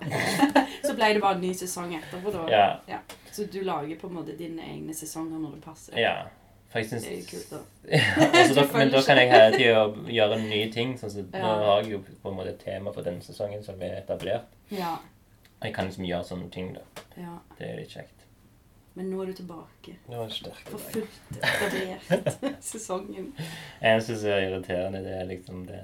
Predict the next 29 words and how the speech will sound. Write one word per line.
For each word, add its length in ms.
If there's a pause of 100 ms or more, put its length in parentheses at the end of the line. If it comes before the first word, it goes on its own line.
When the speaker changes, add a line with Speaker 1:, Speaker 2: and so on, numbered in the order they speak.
Speaker 2:
at 120
det 180
plutselig 440
kom 140
sånne 180
nye 440
smittevernregler. 1200
Speaker 1:
Nei, 240 (100)
ja, 160
Speaker 2:
Og, 240
og 100
Speaker 1:
det 60
Speaker 2:
med 80
Speaker 1:
kom 240
jo 80
hele 240
veien. 320
Speaker 2:
Ja. 540 (560)
Så 60
nå 180
må 240
vi 80
jo, 180
heldigvis 380
har 80
jeg 100
to 160
mikrofoner 680
nå 120